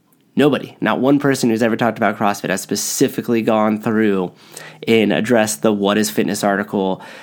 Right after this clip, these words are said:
has addressed any of the definitions of CrossFit, has addressed the theoretical pyramid for development, has addressed the mechanics, consistency, and intensity piece. Nobody's ever addressed that.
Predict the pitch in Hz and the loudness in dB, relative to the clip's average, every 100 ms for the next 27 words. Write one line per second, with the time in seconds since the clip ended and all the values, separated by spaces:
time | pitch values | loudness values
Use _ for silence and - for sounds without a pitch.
0 | - 117 101 107 127 139 - 120 117 110 | -8 -2 -2 -2 -14 -16 -10 -4 0 -2
1 | - - 120 123 113 107 107 104 - 101 | 0 2 2 2 2 0 0 -2 -2 -4
2 | 98 107 95 - 80 110 107 98 95 110 | -4 -2 -4 -2 -4 -4 -4 -4 -2 -2
3 | 104 - 98 90 - 123 113 110 107 104 | -2 -2 -2 -2 0 2 2 2 0 0
4 | 95 - 104 101 98 98 101 95 92 85 | -2 -2 -4 -2 -2 -4 -6 -4 -2 -2
5 | 98 92 - - - 113 104 101 113 110 | -2 -4 -8 -10 -6 -2 -2 0 -2 -2
6 | - 107 98 - 117 110 107 - 107 104 | -2 -2 -2 -4 -2 -2 -4 -4 -4 -4
7 | 101 104 - 101 87 104 98 95 98 95 | -6 -6 -4 -4 -4 -6 -8 -8 -8 -6
8 | 101 - - - - - 95 101 117 123 | -6 -8 -14 -18 -14 -6 0 2 4 4
9 | 117 107 107 95 90 - - - - | 4 2 0 0 -4 -8 -12 -12 -16